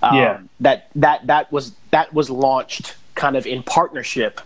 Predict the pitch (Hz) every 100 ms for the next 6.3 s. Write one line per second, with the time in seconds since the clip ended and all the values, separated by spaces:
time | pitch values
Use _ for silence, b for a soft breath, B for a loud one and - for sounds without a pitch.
0 | - 131 135 127 131 139 135 120 120 123
1 | - 117 - - 117 110 98 - 127 110
2 | - B B B 147 147 139 143 151 180
3 | 180 165 143 131 - 139 123 123 117 123
4 | 120 123 113 113 - 165 151 143 143 b
5 | b b 175 143 135 147 139 131 117 -
6 | - 127